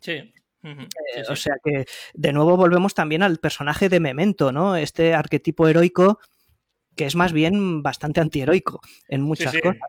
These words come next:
Speaker 1: totalmente,
Speaker 2: ¿Mm?
Speaker 1: es, es,
Speaker 2: Muy dudoso.
Speaker 1: totalmente. Al final no tiene sus motivaciones,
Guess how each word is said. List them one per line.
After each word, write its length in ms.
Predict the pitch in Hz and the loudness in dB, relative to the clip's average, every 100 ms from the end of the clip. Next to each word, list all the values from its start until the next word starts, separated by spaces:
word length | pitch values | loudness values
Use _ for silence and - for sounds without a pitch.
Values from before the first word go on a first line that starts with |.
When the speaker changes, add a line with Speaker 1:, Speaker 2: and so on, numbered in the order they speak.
| - | -18
Speaker 1:
totalmente, 580 | _ 127 131 156 156 139 | _ -16 -10 -10 -10 -14
Speaker 2:
¿Mm? 40 | 117 | -16
Speaker 1:
es, 140 | - | -20
es, 120 | 120 | -8
Speaker 2:
Muy 100 | 156 | -4
dudoso. 360 | 143 143 165 131 | 0 0 -2 -4
Speaker 1:
totalmente. 340 | 127 127 127 - - | -16 -16 -18 -18 -20
Al 80 | |
final 360 | 123 113 120 127 | -18 -20 -20 -18
no 140 | 139 | -16
tiene 480 | 135 143 143 143 135 | -16 -16 -16 -14 -16
sus 160 | 135 135 | -16 -16
motivaciones, 840 | 131 131 127 - 135 147 165 - | -16 -14 -16 -16 -16 -14 -14 -16